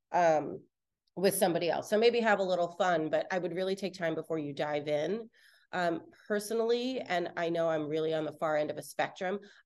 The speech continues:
I didn't feel comfortable even entertaining anything physical or dating or anything until my divorce was final. And, um, it was, like, a two-year period of a drawn-out separation. And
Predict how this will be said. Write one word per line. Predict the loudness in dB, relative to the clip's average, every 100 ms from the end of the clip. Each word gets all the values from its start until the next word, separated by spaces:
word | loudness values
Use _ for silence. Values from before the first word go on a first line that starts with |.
| -4
I | -2
didn't | -2 -2
feel | -4
comfortable | -2 -6 -4 -4 -2 0 0 -4 -10 _ _ _ -4
even | 2 2
entertaining | 2 -2 -4 -2 0 2 2
anything | 2 2 0 -2
physical | -4 0 0 0
or | -2
dating | -2 -2 0 0
or | 0
anything | 0 -2 0 -2
until | 0 0
my | 0
divorce | 0 -2 -2 -4
was | -8
final. | -2 0 2 2 0 0
And, | 0 0 -2 -8 _ _ _ _ _ 2
um, | 4 4 2 -4 -12 -18 -6
it | 0 2
was, | 2
like, | 0 -2
a |
two-year | -2 0 4 4 2 -2
period | 0 2 2 2 2 0 2
of | 4 2 0 -8 _ _ _ _ _ _ _ _ -6
a | -2
drawn-out | 2 4 6 4 4
separation. | 2 2 4 2 2 2 0
And | 0